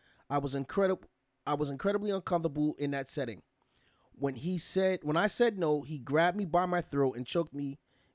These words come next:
and said, "What if I just made you?" And I end up giving him oral sex, praying that someone would wake up to get out having inter-, out of having intercourse with him. It was incredibly humiliating.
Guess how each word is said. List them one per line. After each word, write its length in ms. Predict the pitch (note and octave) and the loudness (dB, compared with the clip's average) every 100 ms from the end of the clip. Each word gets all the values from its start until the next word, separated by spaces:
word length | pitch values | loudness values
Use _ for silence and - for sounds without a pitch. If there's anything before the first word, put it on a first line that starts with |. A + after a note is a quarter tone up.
| - | -8
and 160 | B2+ | -4
said, 360 | - D#3 C#3 C3 | 0 2 0 0
"What 120 | D3 | 0
if 160 | F3+ F3 | 2 2
I 100 | D#3 | 2
just 220 | C#3+ B2 | 0 -2
made 360 | B2+ D3 C#3 | 0 2 0
you?" 200 | A2 - - _ _ _ - | -4 -14 -20 _ _ _ -4
And 100 | C3+ | -4
I 100 | C3 | -2
end 200 | F3+ F#3+ | -2 0
up 160 | E3+ C3+ | -2 0
giving 260 | E3 D#3 | 0 2
him 140 | D3+ C#3+ | 0 0
oral 260 | C#3+ C#3+ | 2 2
sex, 500 | C#3 - B2 - - - _ _ _ - | 0 -2 -4 -6 -10 -10 _ _ _ 0
praying 260 | F3+ F#3+ | 2 4
that 140 | F3 D#3+ | 2 2
someone 480 | - E3+ E3+ D#3+ | 2 2 2 2
would 160 | C#3 C3+ | 0 -4
wake 420 | - C3 C#3+ D3 C#3+ | -4 -6 -4 -2 -2
up 220 | C3 - - _ _ _ _ _ _ _ _ _ _ _ _ _ _ _ _ _ _ _ _ _ _ _ _ _ _ | -2 -6 -20 _ _ _ _ _ _ _ _ _ _ _ _ _ _ _ _ _ _ _ _ _ _ _ _ _ _
to 140 | - C#3+ | -6 -4
get 260 | A#2+ E3 | 2 2
out 220 | D#3 E3 C3 | 4 0 0
having 460 | D#3 C#3+ D3 C#3 - | -4 -2 -2 -4 -4
inter-, 220 | D#3 C#3+ - _ | -2 -4 -8 _
out 180 | D#3 D3 | -4 -2
of 120 | D3 | -2
having 260 | D#3+ C#3+ C3 | -2 -4 -6
intercourse 480 | C#3 D3 - C3+ - | -6 -6 -2 -4 -2
with 180 | C#3 - | -6 -8
him. 180 | G#2 - _ _ _ _ | -14 -18 _ _ _ _
It 80 | - | -2
was 140 | D3 C#3 | -2 -2
incredibly 440 | C3+ F#3 E3+ F3 | 0 0 0 -2
humiliating. 640 | D#3 D3+ C#3+ B2 A2 G#2 | -2 -2 0 -2 -4 -8